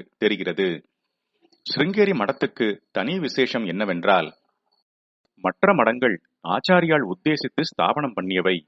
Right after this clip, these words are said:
சார்தாம் என்று பாரத தேசத்தின் நாலு கோடிகளில் நாலு புராதன க்ஷேத்திரங்கள் உண்டு. வடக்கே பத்ரிநாதம், மேற்கே துவாரகாநாதம் அல்லது சோமநாதம், கிழக்கே ஜெகநாதம், புரி, தெற்கு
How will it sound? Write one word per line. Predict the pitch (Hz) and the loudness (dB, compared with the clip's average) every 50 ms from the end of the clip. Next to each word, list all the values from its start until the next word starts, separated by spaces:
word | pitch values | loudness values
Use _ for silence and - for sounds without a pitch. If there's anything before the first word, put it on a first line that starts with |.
| _ _ _ _ _ _ _ _ _ _ _ - | _ _ _ _ _ _ _ _ _ _ _ -6
சார்தாம் | - 95 101 131 165 156 - 165 185 196 175 | -2 2 2 2 2 2 0 -2 -2 -2 -4
என்று | 135 120 110 110 113 110 107 - _ _ _ _ _ _ _ _ _ _ _ - | -4 -2 -2 0 0 -2 -2 -6 _ _ _ _ _ _ _ _ _ _ _ -8
பாரத | 90 87 92 117 160 185 185 156 | 0 2 4 4 4 4 0 0
தேசத்தின் | 131 127 110 - 120 - - - 110 101 87 - _ - - 82 | 0 -2 -2 -2 -4 -4 -2 -4 -4 -4 -4 -10 _ -16 -10 -4
நாலு | 82 85 107 156 180 156 | -2 0 2 2 0 0
கோடிகளில் | - - 104 113 117 113 101 98 95 98 87 73 - _ _ _ - - | -2 0 0 2 2 2 0 0 0 0 -2 -4 -10 _ _ _ -8 -4
நாலு | - - 127 160 180 170 | 0 0 0 0 0 -2
புராதன | - - 101 127 160 185 190 190 165 127 | -4 -2 0 4 4 4 4 2 0 -2
க்ஷேத்திரங்கள் | - - - 113 - - 139 120 95 90 107 135 | -4 -2 -2 -2 -2 0 -2 -2 -2 -2 -4 -4
உண்டு. | 117 92 90 85 95 90 82 78 - _ _ _ _ _ _ _ - | -4 -6 -4 -2 -2 -2 -2 -2 -8 _ _ _ _ _ _ _ -2
வடக்கே | 90 104 - 190 185 - 185 151 117 98 - _ - | 0 2 2 0 0 0 0 2 2 0 -2 _ -8
பத்ரிநாதம், | 123 - 90 87 156 165 151 117 104 95 101 92 90 87 - _ _ - | -4 -4 -2 -2 -2 0 2 2 2 2 2 -2 -4 -8 -14 _ _ -8
மேற்கே | 85 90 113 151 160 - 151 131 113 98 - - | -4 -2 -2 -2 -2 -2 -2 0 0 -2 -4 -10
துவாரகாநாதம் | 82 82 87 92 123 160 165 151 143 127 104 90 90 87 92 87 82 - _ _ _ _ _ - | -6 0 2 2 4 4 2 2 0 0 2 0 0 0 0 -2 -4 -10 _ _ _ _ _ -6
அல்லது | 95 98 110 117 117 104 107 110 98 82 - _ _ _ _ _ _ - | -4 -4 -2 -2 -2 -2 -2 -2 -4 -4 -6 _ _ _ _ _ _ -12
சோமநாதம், | - - 117 120 143 165 147 117 95 95 90 98 90 87 78 - _ _ _ _ _ _ _ _ _ - | -8 -2 0 0 0 0 0 0 2 2 2 2 0 0 -4 -10 _ _ _ _ _ _ _ _ _ 0
கிழக்கே | - 151 180 202 196 - 175 147 120 | 0 0 0 0 -2 -2 -2 -2 -2
ஜெகநாதம், | 85 - 95 90 127 156 151 131 107 98 101 95 85 78 - _ - | -2 -4 -4 -2 -2 -2 -2 -2 -2 0 0 -2 -2 -4 -12 _ -8
புரி, | - 110 113 120 104 80 - _ _ _ _ - | -4 -2 -2 -2 -2 -4 -8 _ _ _ _ -2
தெற்கு | 123 131 175 - - 208 190 | 0 0 0 -2 -2 0 0